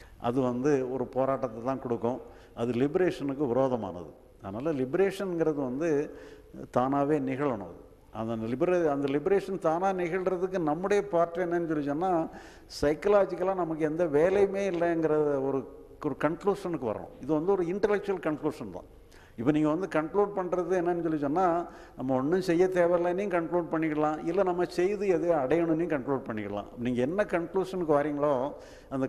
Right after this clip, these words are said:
கன்க்ளூஷனோட சம்பந்தப்பட்ட ஒரு result உங்களுக்கு வரும். அப்ப நீங்க ஒண்ணும் அடைய தேவையில்லைன்னு சொல்லி நீங்க வச்சிட்டீங்கன்னா, ஒரு முடிவுக்கு வந்தீங்கன்னு சொன்னா, உங்க மைண்டை ஃப்ரீயா விட்டுறீங்க.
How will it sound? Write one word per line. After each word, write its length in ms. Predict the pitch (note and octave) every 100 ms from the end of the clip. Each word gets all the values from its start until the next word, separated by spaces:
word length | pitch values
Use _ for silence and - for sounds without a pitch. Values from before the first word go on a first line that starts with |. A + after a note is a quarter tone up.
| C3+
கன்க்ளூஷனோட 680 | C3+ - F#3+ G3+ G3 F3+ F3
சம்பந்தப்பட்ட 680 | E3 D3+ E3+ D#3+ D#3 C#3+
ஒரு 140 | C#3+ C3
result 360 | C3+ G3 F3+
உங்களுக்கு 320 | E3+ C#3 C3
வரும். 200 | G#2+ F#2+ - - - - -
அப்ப 140 | - C#3
நீங்க 200 | D#3 D#3
ஒண்ணும் 240 | D3+ G3
அடைய 300 | F#3 E3+ G3 F#3+
தேவையில்லைன்னு 560 | F3+ F#3 F#3 F#3+ F#3+
சொல்லி 340 | E3 F3 F3 F3+
நீங்க 240 | E3+ E3
வச்சிட்டீங்கன்னா, 520 | D3+ - F3+ F3+ E3+
ஒரு 120 | E3
முடிவுக்கு 420 | D3 D#3 F#3 F3+ D#3+
வந்தீங்கன்னு 300 | E3+ F3 D#3+
சொன்னா, 260 | D3 F3+
உங்க 340 | F3+ F3 E3 E3
மைண்டை 200 | F#3+ F#3+
ஃப்ரீயா 240 | F3+ F#3+
விட்டுறீங்க. 520 | F3+ F3+ C3 G#2 F#2